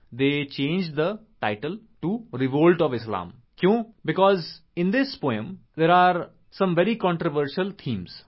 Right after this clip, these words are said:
such as incest, because this, this brother and sister engage in a kind of incestuous relationship। So,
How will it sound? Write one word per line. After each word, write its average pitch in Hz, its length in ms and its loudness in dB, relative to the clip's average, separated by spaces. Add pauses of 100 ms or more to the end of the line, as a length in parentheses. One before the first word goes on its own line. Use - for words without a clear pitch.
such - 240 -6
as 175 160 0 (120)
incest, 147 520 -6 (100)
because 139 420 -4 (340)
this, 170 260 0
this 156 180 -6
brother 143 320 4
and 208 140 2
sister 190 560 -4 (240)
engage 156 440 2
in 185 120 0
a 175 60 -4
kind 143 280 -2
of 214 160 0 (160)
incestuous 147 720 -2
relationship। 127 540 -4 (260)
So, 214 400 2